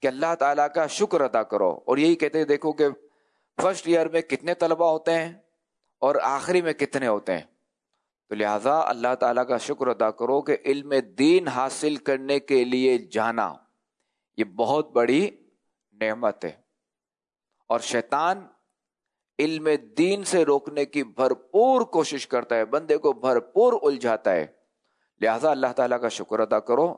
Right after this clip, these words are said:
تاکہ نعمت جو ہے نا وہ محفوظ رہے۔ تو جو طلبہ ابھی فرسٹ ایئر میں نا، انہیں چاہیے کہ وہ اللہ تعالیٰ کا شکر ادا کریں کہ اللہ تیرا شکر ہے کہ تو نے ہمیں جو ہے وہ درس نظامی کا موقع دیا،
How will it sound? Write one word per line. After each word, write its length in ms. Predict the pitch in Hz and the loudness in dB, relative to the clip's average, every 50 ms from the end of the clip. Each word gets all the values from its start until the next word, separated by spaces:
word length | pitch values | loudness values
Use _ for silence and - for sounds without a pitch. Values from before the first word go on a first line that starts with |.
| _ _ - | _ _ -6
تاکہ 220 | - 113 117 123 | -6 -4 -2 -2
نعمت 380 | 110 107 107 107 107 120 113 110 | -2 -2 -2 -4 -2 -4 -6 -4
جو 60 | 131 | -4
ہے 40 | 139 | -4
نا 80 | 135 117 | -2 -2
وہ 160 | 117 135 131 - | -2 -2 -4 -6
محفوظ 500 | - 98 95 90 - - - 113 101 - - | -8 -8 -6 -4 -4 -4 -4 -6 -6 -6 -8
رہے۔ 180 | - 78 73 73 _ _ _ _ _ _ _ _ _ _ _ _ _ _ _ _ _ _ _ _ _ _ - | -10 -10 -10 -12 _ _ _ _ _ _ _ _ _ _ _ _ _ _ _ _ _ _ _ _ _ _ -4
تو 80 | 117 113 | -4 -2
جو 220 | 113 202 220 226 | 2 2 2 2
طلبہ 420 | 220 - 170 160 160 160 170 165 165 156 - - - _ _ _ _ _ _ _ _ - | 2 0 0 0 2 2 2 0 0 -2 -4 -6 -12 _ _ _ _ _ _ _ _ -4
ابھی 140 | - - 139 | -2 0 0
فرسٹ 360 | 131 - 139 147 156 151 - | 0 2 0 -2 -2 -2 -2
ایئر 180 | 147 143 139 135 | 0 0 0 0
میں 160 | 135 147 156 | -2 -2 -2
نا، 60 | 170 | 0
انہیں 180 | 156 143 139 135 | 0 0 -2 -4
چاہیے 360 | - - 123 117 127 143 151 | -2 -2 -2 0 0 0 0
کہ 100 | 147 143 117 | 0 0 0
وہ 240 | 117 131 160 185 - - _ _ _ _ _ _ _ _ _ _ _ _ _ _ - | 0 0 0 -2 -4 -10 _ _ _ _ _ _ _ _ _ _ _ _ _ _ -8
اللہ 180 | 113 117 131 135 131 | -4 -2 -2 -2 0
تعالیٰ 220 | 139 127 127 127 | 0 0 0 0
کا 80 | 123 127 | -2 -2
شکر 300 | 117 - 160 160 160 143 | -4 -4 -4 0 0 0
ادا 200 | 131 117 123 120 | 2 2 0 0
کریں 200 | 117 135 131 135 | 0 0 -2 0
کہ 120 | 127 127 120 | 2 0 0
اللہ 180 | 113 117 127 120 - | 0 0 -2 -2 0
تیرا 180 | 127 117 117 110 | 0 0 0 0
شکر 320 | - - 156 156 - 131 | -2 -6 -8 -4 -2 -2
ہے 80 | 120 110 | -2 0
کہ 100 | 104 110 | -2 -2
تو 220 | 107 - - 139 147 | -6 -4 -4 -4 -2
نے 80 | 139 | -2
ہمیں 240 | 123 117 117 117 113 | -2 -2 -2 -4 -4
جو 120 | 107 110 113 | -2 0 -2
ہے 40 | |
وہ 140 | 113 117 127 | 0 -2 -2
درس 280 | 113 104 104 101 - 135 | -2 -2 -2 -2 -4 -10
نظامی 400 | 120 110 101 101 107 107 127 107 | -10 -8 -4 -4 -4 -4 -4 -6
کا 100 | - 104 | -8 -8
موقع 300 | 95 95 92 90 - 90 87 | -8 -8 -10 -6 -6 -6 -4
دیا، 140 | 85 85 | -4 -6